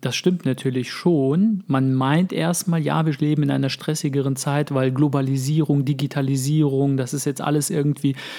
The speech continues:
super herausfordernd geworden. Auf der Arbeit ist es nicht mehr so einfach wie früher. Jetzt muss man auf einmal mit so Ländern wie China zusammenarbeiten oder den U S A. Andere Sprache, andere Kultur, man versteht sich nicht richtig.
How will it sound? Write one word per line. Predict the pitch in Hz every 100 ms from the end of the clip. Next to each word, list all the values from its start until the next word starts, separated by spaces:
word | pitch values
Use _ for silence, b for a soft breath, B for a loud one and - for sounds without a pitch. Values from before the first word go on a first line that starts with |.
| B
super | 151 170 160
herausfordernd | 139 135 151 - 143 139 135
geworden. | 127 139 139
Auf | 139
der | - 127
Arbeit | 147 147 139
ist | 139
es | 135
nicht | 147 135
mehr | 139
so | 135
einfach | 135 135 143 127
wie | 135
früher. | - 151 147 139
Jetzt | 135 147
muss | 139
man | 135
auf | 131 143
einmal | 139 135
mit | 135
so | 135
Ländern | 135 143 135
wie | 131
China | 127 - 170 156 139
zusammenarbeiten | - 131 135 135 135 131 135 135 131 139
oder | 135 131
den | 131 135
U | 131
S | 131 151
A. | 147 147 143 B B -
Andere | 151 156 135
Sprache, | - - 135 139 139 -
andere | 143 135 131
Kultur, | - 131 - 165 151
man | 143 131
versteht | 127 - 151 151
sich | 143
nicht | 139 131
richtig. | 147 139 - 143